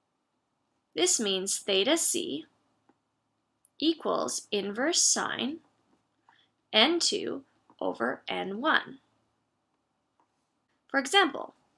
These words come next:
when light travels from diamond, N equals two point four two,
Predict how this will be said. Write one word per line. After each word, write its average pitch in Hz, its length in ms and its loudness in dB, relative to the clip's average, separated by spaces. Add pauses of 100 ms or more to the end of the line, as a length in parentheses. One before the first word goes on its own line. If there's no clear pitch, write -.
(220)
when 226 160 -2
light 247 300 6
travels 214 460 4
from 190 180 -2
diamond, 240 540 2 (100)
N 202 280 2
equals 214 360 -4
two 196 300 -2
point 185 440 -6
four 170 240 -4
two, 220 480 0